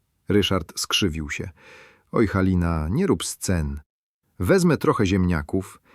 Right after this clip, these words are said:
mięso jakieś się znajdzie, ty zrobisz sałatki, no przecież umiesz szybko”. „Umiem”, przytaknęła. „Ale z tych produktów, które kupuję dla siebie. Dla gości trzeba osobno.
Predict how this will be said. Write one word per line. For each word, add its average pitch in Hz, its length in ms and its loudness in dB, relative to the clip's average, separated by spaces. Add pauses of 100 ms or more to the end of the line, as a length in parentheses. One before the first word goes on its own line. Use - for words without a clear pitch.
(160)
mięso 139 400 4
jakieś 107 360 2
się - 240 0
znajdzie, 87 560 0
ty 185 180 2
zrobisz 151 420 4
sałatki, - 720 0
no 180 120 0
przecież 214 380 -2
umiesz 165 420 4
szybko”. - 520 -2 (840)
„Umiem”, 85 540 2 (360)
przytaknęła. - 640 -6 (120)
„Ale 135 340 6
z - 160 -8
tych - 220 2
produktów, 151 580 4
które 147 260 4
kupuję 120 440 4
dla 120 180 4
siebie. 82 400 0 (460)
Dla 151 180 6
gości 202 460 2
trzeba 143 320 4
osobno. 85 580 0